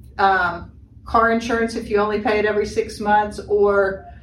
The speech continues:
something going on around the house, um,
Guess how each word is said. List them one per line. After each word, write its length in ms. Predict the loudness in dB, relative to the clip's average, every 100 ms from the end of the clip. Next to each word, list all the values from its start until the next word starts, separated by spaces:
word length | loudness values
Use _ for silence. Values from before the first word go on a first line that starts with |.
| -20
something 420 | -8 -4 -2 0 2
going 280 | 2 2
on 160 | 2 2
around 300 | 2 0 -2
the 40 |
house, 760 | -4 0 4 4 0 -4 -14 -18 -20 -20 -20 -14 0
um, 540 | 4 6 4 -2 -10